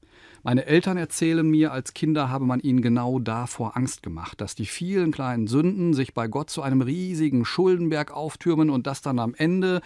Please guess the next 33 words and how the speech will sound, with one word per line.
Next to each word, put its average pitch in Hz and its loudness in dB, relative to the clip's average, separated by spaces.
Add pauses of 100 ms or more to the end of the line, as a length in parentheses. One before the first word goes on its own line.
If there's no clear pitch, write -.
(280)
nicht 147 4
nur 143 6
die 120 0
Insolvenz 127 0
steht, 143 -6
sondern 120 -4
das 107 -10
Inferno. 104 -8 (720)
Meine 175 -2
Erfahrung 151 -4
mit 139 -8
Gott 127 -8
ist - -12
eine 110 -8
andere. 92 -14 (160)
Keine 104 -8
bedrohliche, 107 -8
sondern 110 -6
eine 101 -8
befreiende. 98 -10 (720)
Denn 131 2
wenn 151 4
ich - -8
feststelle, 135 0
dass 139 -2
ich 147 -4
mal 131 0
wieder 143 0
über 127 0
meine 113 -2
Gewissensverhältnisse 117 -2
gelebt 123 0
habe, 151 -2